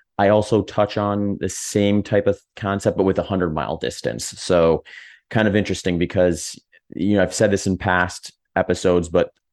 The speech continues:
when you start stretching these events out quite long, you get to a scenario in which you may be running further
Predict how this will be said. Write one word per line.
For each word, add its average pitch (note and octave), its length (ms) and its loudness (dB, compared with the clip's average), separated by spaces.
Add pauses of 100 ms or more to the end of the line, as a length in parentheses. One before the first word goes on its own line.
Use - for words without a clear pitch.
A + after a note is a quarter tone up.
(140)
when G2 160 -2
you F2+ 60 -2
start G2 240 0
stretching F#2+ 420 0
these F2+ 160 -2
events F2 320 -2
out F2 160 0
quite - 240 -2
long, F2 420 0 (360)
you F#2+ 80 -2
get F2 240 0
to - 100 -2
a F#2 60 0
scenario F2 600 0
in E2 140 -2
which E2+ 240 -4
you F2+ 80 -4
may E2+ 160 -2
be D#2+ 160 -6
running E2 420 -2
further F2 840 0